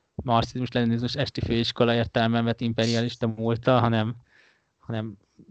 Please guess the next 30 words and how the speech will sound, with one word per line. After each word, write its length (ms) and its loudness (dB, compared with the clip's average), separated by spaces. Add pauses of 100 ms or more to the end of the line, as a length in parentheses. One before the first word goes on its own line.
a 260 -8
szó 220 -2
valódi 320 8
értelemben 400 6
vett 100 -4
imperialista 460 -4
múlttal 320 -2 (320)
természetesen, 800 -4
ami 180 -10
egyébként 340 -8
egy 120 -6
borzalmasan 540 0
kényelmetlen 540 6
szó. 220 6 (880)
Az 120 -6
nyilván 320 6
nem 160 6
csak 200 2
azt 220 4
jelenti, 420 4
hogy 180 -4
jó, 120 -2
akkor 380 -2
most 200 -8
elgond-, 360 -4 (260)
magunkba 560 -2
fordulunk. 720 -2
Tehát 380 -8
hogy 160 -2
nyilván, 340 2